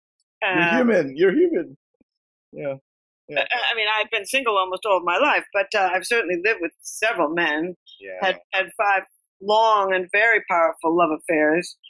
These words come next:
Speaker 2: and deep attachments to them.
Speaker 1: Yeah.
Speaker 2: And, but, you know,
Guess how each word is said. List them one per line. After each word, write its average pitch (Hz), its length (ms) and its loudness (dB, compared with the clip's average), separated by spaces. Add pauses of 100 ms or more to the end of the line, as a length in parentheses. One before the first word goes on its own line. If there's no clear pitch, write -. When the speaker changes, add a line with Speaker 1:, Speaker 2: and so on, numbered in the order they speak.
(260)
Speaker 2:
and 180 200 -2
deep 226 200 0
attachments 160 640 -2
to 160 160 -2
them. 165 320 0 (440)
Speaker 1:
Yeah. 196 640 2
Speaker 2:
And, 185 160 0 (460)
but, 262 200 0
you 302 140 4
know, 370 100 2